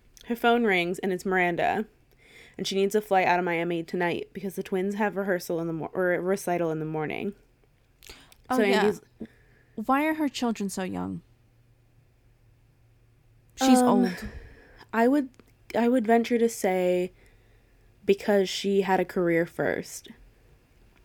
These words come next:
Speaker 1: And so she didn't have children until she was more advanced in her career.
Speaker 2: Okay.
Speaker 1: When you're old, you can do in vitro,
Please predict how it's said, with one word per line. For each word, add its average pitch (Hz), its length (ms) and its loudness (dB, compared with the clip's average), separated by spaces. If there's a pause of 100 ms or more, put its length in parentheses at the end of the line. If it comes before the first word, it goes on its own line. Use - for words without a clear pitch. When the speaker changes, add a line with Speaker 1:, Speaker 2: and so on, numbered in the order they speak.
(180)
Speaker 1:
And 190 160 -2
so 190 80 4
she 185 140 2
didn't 180 200 2
have 170 140 2
children 160 300 0
until 160 180 0
she 165 120 -2
was 160 220 0
more 165 260 0
advanced 156 440 -2
in 165 80 -2
her 151 120 -4
career. - 460 -4 (720)
Speaker 2:
Okay. 226 260 -4 (480)
Speaker 1:
When 196 180 6
you're 196 140 4
old, 196 200 4
you 214 60 0
can 196 140 -2
do 175 120 0
in 165 120 -2
vitro, 208 540 -2